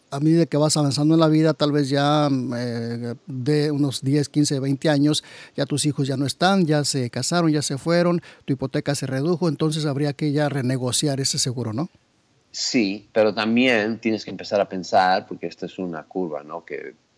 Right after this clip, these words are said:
Speaker 2: primero puedes tener gastos altos de deudas, hipotecas, todo esto, y quizás menos eventualmente con el tiempo, pero con el tiempo tienes más factibilidad, o mejor dicho, probabilidad de morir por tu edad, porque cuando eres mayor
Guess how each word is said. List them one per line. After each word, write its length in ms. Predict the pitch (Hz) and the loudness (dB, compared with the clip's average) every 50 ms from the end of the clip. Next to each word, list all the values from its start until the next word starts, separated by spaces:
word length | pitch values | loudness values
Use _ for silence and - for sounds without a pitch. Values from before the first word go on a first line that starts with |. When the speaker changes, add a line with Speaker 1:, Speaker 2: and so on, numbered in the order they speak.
| _ - | _ -8
Speaker 2:
primero 420 | 85 87 104 120 117 107 101 - | -4 0 2 4 4 4 4 2
puedes 240 | - 95 92 - - | 0 -4 -4 -2 -6
tener 260 | 95 85 85 90 87 | -6 -4 -4 -4 -2
gastos 400 | 82 85 87 - - - - - | -2 -4 -4 -4 -12 -10 -6 -4
altos 420 | 80 82 78 - 87 87 82 - | -6 -6 -4 -6 -6 -6 -6 -8
de 140 | 82 78 78 | -10 -10 -6
deudas, 600 | 76 73 78 85 85 82 76 76 80 78 76 - | -4 -2 -2 -2 -2 -2 -4 -4 -4 -6 -8 -10
hipotecas, 520 | 78 - - - - 82 78 - - - - | -12 -14 -14 -10 -8 -8 -8 -8 -12 -16 -8
todo 220 | - 85 87 92 | -6 -4 -4 -4
esto, 260 | - - - 80 80 _ _ _ _ _ _ _ _ | -6 -6 -8 -8 -8 _ _ _ _ _ _ _ _
y 80 | - 82 | -16 -8
quizás 380 | - 90 - - 92 90 - | -8 -8 -4 -2 -4 -4 -4
menos 540 | 92 95 95 95 92 90 87 82 - - - _ _ _ - | -6 -4 -4 -4 -4 -4 -6 -8 -10 -16 -18 _ _ _ -6
eventualmente 800 | - 87 80 80 78 - 76 73 82 107 143 123 85 - 80 76 | -6 -4 -4 -6 -6 -4 -4 -4 -2 0 -2 -2 -2 -4 -10 -10
con 160 | - 73 76 | -8 -10 -10
el 100 | 76 76 | -10 -8
tiempo, 380 | - - 151 127 85 82 78 - | -4 -4 -4 -4 -4 -6 -10 -6
pero 240 | - 92 90 120 110 - | -2 2 2 2 2 0
con 140 | 87 87 | -4 -6
el 100 | 87 82 | -6 -6
tiempo 320 | - - 165 175 - - 90 | -2 0 0 0 0 -2 -6
tienes 400 | - 120 101 92 87 80 - - | -6 -6 -6 -4 -6 -8 -8 -10
más 580 | 78 80 82 87 101 127 175 180 - - - _ _ _ _ _ _ | -10 -8 -6 -4 -2 -2 -2 -4 -6 -8 -14 _ _ _ _ _ _
factibilidad, 800 | - - 135 139 - - 95 90 87 78 85 87 98 98 85 85 | -6 -4 -4 -4 -4 -10 -10 -8 -8 -6 -2 2 2 2 2 2
o 60 | 87 | -2
mejor 300 | 87 80 - - 85 85 | -4 -8 -6 -6 -4 -4
dicho, 260 | 87 82 - - 76 | -4 -4 -6 -8 -8
probabilidad 720 | - - 156 156 131 98 82 78 80 76 78 78 80 85 _ _ _ - | -2 0 2 4 4 2 2 0 -4 -4 -4 -4 -4 -6 _ _ _ -10
de 100 | - 82 | -8 -6
morir 460 | 78 78 78 80 87 90 90 87 - - | -6 -4 -4 -2 0 0 -2 -2 -4 -2
por 160 | 78 73 - | -4 -4 -4
tu 140 | - 78 71 | -4 -4 -2
edad, 300 | 71 98 117 92 - - _ _ _ _ _ _ _ - | 0 0 0 0 -2 -8 _ _ _ _ _ _ _ -8
porque 200 | 85 80 - - | -8 -8 -8 -12
cuando 260 | - 82 85 90 107 | -12 -6 0 2 2
eres 200 | 120 123 123 - | 2 2 -4 -4
mayor 500 | 127 123 113 113 113 117 120 113 - | -2 0 2 4 4 4 4 2 -2